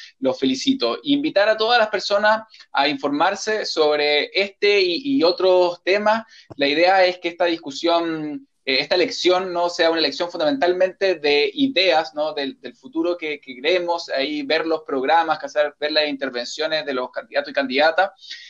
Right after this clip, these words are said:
Eh, y en ese sentido también lo invitamos a dar un, un voto de confianza a nosotros en, en el Distrito catorce, en las provincias del Maipo, Melipilla y Talagante,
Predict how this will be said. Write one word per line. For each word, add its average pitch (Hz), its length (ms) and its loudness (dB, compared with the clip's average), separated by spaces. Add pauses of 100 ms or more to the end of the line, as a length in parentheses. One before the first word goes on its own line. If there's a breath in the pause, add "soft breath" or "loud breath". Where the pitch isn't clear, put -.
(120)
Eh, 151 340 4
y 160 60 2
en 180 80 2
ese 208 160 0
sentido 226 600 2
también 208 540 0 (200)
lo 165 80 -4
invitamos 185 540 2
a 156 120 4
dar 196 180 4
un, 202 140 -4
un 175 260 -8
voto 202 240 2
de 202 100 4
confianza 190 880 4
a 160 80 4
nosotros 185 580 0
en, 156 300 -4
en 139 140 0
el 139 80 -2
Distrito 143 320 -4
catorce, 175 520 2
en 151 80 -2
las 139 120 -2
provincias 151 320 -6
del 139 160 -4
Maipo, 165 560 0
Melipilla 156 840 0
y 143 200 -10
Talagante, 170 760 0